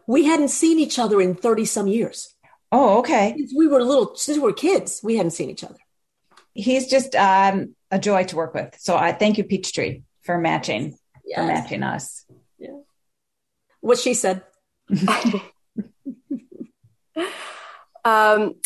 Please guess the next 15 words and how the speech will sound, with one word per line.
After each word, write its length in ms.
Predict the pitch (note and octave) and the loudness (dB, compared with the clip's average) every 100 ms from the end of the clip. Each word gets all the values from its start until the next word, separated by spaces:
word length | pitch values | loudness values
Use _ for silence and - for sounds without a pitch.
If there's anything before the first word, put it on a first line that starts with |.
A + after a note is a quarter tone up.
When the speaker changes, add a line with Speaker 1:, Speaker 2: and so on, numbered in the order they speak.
| - _ - | -14 _ -20
Speaker 3:
Caroline, 800 | - B3+ A#3+ A3+ G3+ F3+ E3 E3 - _ _ _ | -2 2 4 4 4 4 2 -4 -10 _ _ _
you 80 | A3+ | 0
know, 140 | G#3+ | 2
I 180 | - G#3+ | 4 4
know 500 | A3+ A#3+ A#3+ A#3+ A#3+ | 4 4 6 4 2
you 220 | - A3 | 0 -6
talked 320 | A3 A3 G#3 A3 | 0 -2 -2 -4
about, 520 | G3 F#3 F3+ - - _ _ | 0 2 2 0 -8 _ _
um, 460 | F#3+ F3 D#3 D3 - _ | -4 -2 -2 -4 -10 _
you 120 | G3 | 0
know, 120 | F#3 | 0
this, 440 | F3+ F#3+ F#3 - - _ _ | 2 0 0 -6 -10 _ _
this 180 | F#3+ - | -4 -4
combination 840 | - A3 G#3+ G#3 F#3+ - G3 F#3 | 2 2 4 2 0 -2 -2 -2
of 480 | - F3 E3 D#3+ | 0 0 2 0